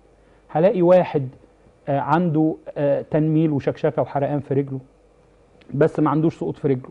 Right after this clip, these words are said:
بيمشي على طراطيف صوابعه وعلى كعوب رجليه رغم ان هو متألم، بنقول له انت ما تعملش عملية، هنعمل لك حقن تردد حراري، الكلام ده.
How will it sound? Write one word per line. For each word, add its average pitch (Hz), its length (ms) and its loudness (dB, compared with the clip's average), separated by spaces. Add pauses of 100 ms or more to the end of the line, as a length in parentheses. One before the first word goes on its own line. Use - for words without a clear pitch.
(120)
بيمشي 147 260 0
على 127 140 -2
طراطيف 131 340 -6
صوابعه 135 320 -4
وعلى 127 220 -4
كعوب 139 220 -4
رجليه 131 340 -4 (380)
رغم 151 260 4
ان 139 120 2
هو 147 160 2
متألم، 143 500 -2
بنقول 147 260 0
له 156 60 0
انت 143 120 -4
ما 131 100 0
تعملش 131 340 -4
عملية، 127 400 -4
هنعمل 127 320 -2
لك 123 100 -4
حقن 135 320 -4
تردد 123 360 -4
حراري، 123 300 -6
الكلام 82 280 -14
ده. - 220 -20